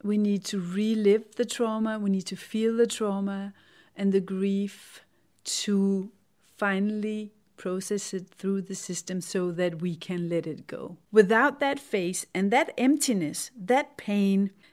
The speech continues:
that sorrow, that fear that we revisit when we go to that place again, so many of us want to do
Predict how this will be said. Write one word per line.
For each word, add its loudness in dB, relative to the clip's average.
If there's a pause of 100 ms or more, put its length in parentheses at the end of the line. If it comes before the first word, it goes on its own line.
that 2
sorrow, 4
that 0
fear 4
that 0
we 2
revisit 2
when -2
we -4
go 6
to 0
that 0
place -4
again, -10
so 4
many 8
of 2
us -2
want -4
to -8
do -6